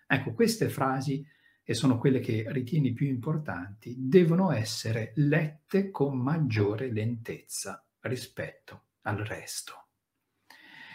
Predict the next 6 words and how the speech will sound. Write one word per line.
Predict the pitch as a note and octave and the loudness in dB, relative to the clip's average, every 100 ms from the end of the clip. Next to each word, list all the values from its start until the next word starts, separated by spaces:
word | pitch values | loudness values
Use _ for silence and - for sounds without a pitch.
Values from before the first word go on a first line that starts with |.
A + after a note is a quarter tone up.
| - - - - - _ _ | -18 -20 -20 -20 -20 _ _
E | - F3+ | 6 12
poi | C4+ A3 B2+ - - _ _ _ - | 12 12 8 2 -10 _ _ _ 8
ti | G3 | 8
ho | |
detto | D#3+ A2+ A#3 - | 10 8 8 10
che | D#3 F3 | 8 8